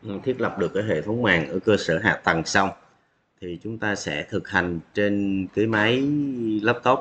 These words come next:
của mình ở đây. Như vậy thì đến cái, ờ, buổi thực hành thì chúng ta có thêm một cái nữa là môi trường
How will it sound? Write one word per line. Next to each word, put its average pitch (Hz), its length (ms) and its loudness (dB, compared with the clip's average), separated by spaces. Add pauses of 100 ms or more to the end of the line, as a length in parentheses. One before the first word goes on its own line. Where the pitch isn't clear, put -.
của 90 120 -2
mình 90 200 -2
ở 82 80 -2
đây. 95 220 2 (1120)
Như 104 140 -10
vậy 85 200 -6
thì 92 240 0 (840)
đến 120 340 -4
cái, 147 520 0
ờ, 120 120 4
buổi 98 300 2
thực 101 180 -4
hành 92 240 4 (140)
thì 90 140 -2
chúng 117 140 0
ta 110 120 2
có 117 280 0
thêm 107 240 4
một 87 160 0
cái 113 120 2
nữa 98 200 4
là 113 140 6
môi 104 380 6 (160)
trường 90 300 -2